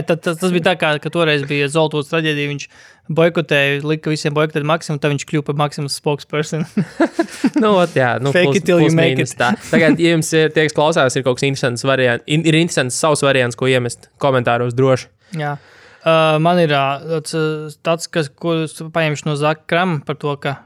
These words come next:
Speaker 1: kad Voi Westbrooks iemet četrdesmit punktus tagad šajā spēlē pie Clippers. Tu skaties, interesants tāds, ka Harden ērā, kas ir iemetuši četrdesmit punktus vēl.
Speaker 2: Mm, ā, šitais te, Mārtiņš?
Speaker 1: Nē,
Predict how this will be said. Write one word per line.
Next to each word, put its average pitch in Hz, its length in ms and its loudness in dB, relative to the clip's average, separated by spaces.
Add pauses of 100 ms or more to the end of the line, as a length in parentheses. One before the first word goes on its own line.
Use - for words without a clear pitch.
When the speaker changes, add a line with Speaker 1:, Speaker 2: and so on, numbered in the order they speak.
(480)
Speaker 1:
kad 147 180 -4
Voi 151 240 0
Westbrooks 156 400 0
iemet 151 220 -2
četrdesmit 151 400 -2
punktus 156 260 -4
tagad 143 160 -6
šajā 143 160 -8
spēlē 147 240 -6
pie 151 100 -12
Clippers. 156 400 -4
Tu - 220 -20
skaties, 226 600 0
interesants 190 480 -2
tāds, 160 260 -4
ka 151 160 -4
Harden 170 380 2
ērā, 160 260 2
kas 151 220 -4
ir 160 100 2
iemetuši 147 320 -6
četrdesmit 151 320 -4
punktus 147 300 -8
vēl. 139 100 -10 (360)
Speaker 2:
Mm, 139 580 -4 (640)
ā, 131 160 -2 (360)
šitais 135 360 -6
te, 156 160 0 (180)
Mārtiņš? 170 540 -2 (120)
Speaker 1:
Nē, 165 180 0